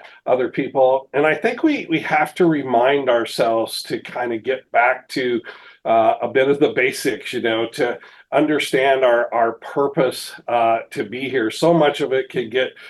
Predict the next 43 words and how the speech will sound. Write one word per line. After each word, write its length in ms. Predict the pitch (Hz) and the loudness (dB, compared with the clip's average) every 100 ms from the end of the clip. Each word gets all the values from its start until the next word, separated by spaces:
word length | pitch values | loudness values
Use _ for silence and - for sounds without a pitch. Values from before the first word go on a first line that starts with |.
| - | -20
centered 480 | - 135 131 131 123 | -4 2 4 4 4
on 160 | 127 | 4
ourselves. 720 | 120 113 - 143 131 131 131 135 | 2 -2 -2 2 4 4 2 -2
And, 220 | 120 110 - - _ | -2 -4 -8 -20 _
and 320 | 120 127 127 127 | 0 2 0 -2
in 340 | 131 135 135 - | 0 0 -2 -2
this 220 | 156 170 | 0 0
time 260 | - 214 165 | 0 2 2
of 60 | 139 | 2
year, 180 | 135 | -2
Christians 560 | 131 - 214 - 311 175 | -2 0 0 2 0 2
really 260 | 175 170 165 | 2 4 2
step 400 | - 147 135 135 | 2 2 4 6
up, 240 | 139 135 | 6 6
and 160 | 127 123 | 2 -2
it's 140 | - | -4
a 80 | 139 | -8
time 300 | - 131 135 | -2 0 0
of 80 | 127 | 0
year 160 | 131 | 0
for 180 | - 127 | 2 2
us 160 | 120 - | 2 0
to 100 | 123 | -6
serve 400 | - - 127 113 | -2 2 2 4
others. 520 | 113 117 113 101 - - - - - | 4 4 0 -4 -10 -14 -20 -12 0
And 200 | 127 131 | 0 4
that's, 260 | 156 180 | 2 4
I 120 | 220 | 2
think, 240 | 202 175 - | 2 0 0
the 100 | 135 | 0
message 480 | 131 131 165 135 135 | 2 2 0 0 0
that 160 | 127 | 0
we 180 | - 135 | 0 0
have 280 | 135 120 120 | 2 4 4
and 180 | 123 117 | 2 0
say, 280 | 123 113 - - - | 0 0 -2 -16 -6
"Look, 300 | 143 165 160 | 2 4 4
this 200 | 165 165 | 0 0
is 120 | 196 175 | 2 0
a 80 | |
time 340 | 175 175 156 151 | 0 2 2 4
we 140 | 143 | 2
can, 420 | - 139 147 151 | 2 0 2 0